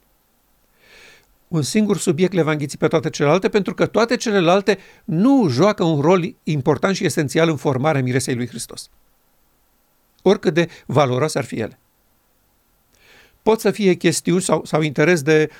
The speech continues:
uh, sănătate, de alimentație corectă,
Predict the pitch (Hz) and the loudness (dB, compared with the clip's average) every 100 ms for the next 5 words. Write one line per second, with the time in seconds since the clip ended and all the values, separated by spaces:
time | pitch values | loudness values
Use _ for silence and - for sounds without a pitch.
0 | - _ 156 143 233 _ _ _ - 170 | -20 _ 0 0 -2 _ _ _ -4 -2
1 | 151 147 127 - - _ _ _ _ _ | -2 0 -2 -4 -18 _ _ _ _ _
2 | _ _ _ _ 143 170 165 170 147 139 | _ _ _ _ -2 2 2 2 0 0
3 | 165 - 151 - 131 123 - - 139 | 0 0 -2 0 0 0 -4 -14 -20